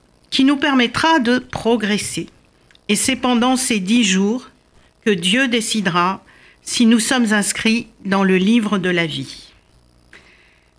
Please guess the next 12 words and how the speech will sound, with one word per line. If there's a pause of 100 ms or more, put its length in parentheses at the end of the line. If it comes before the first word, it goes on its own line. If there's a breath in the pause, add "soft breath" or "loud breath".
(320)
Ainsi, (220)
le
jour
de
Rosh
Hashanah
n'est
pas
un
simple
début
d'année.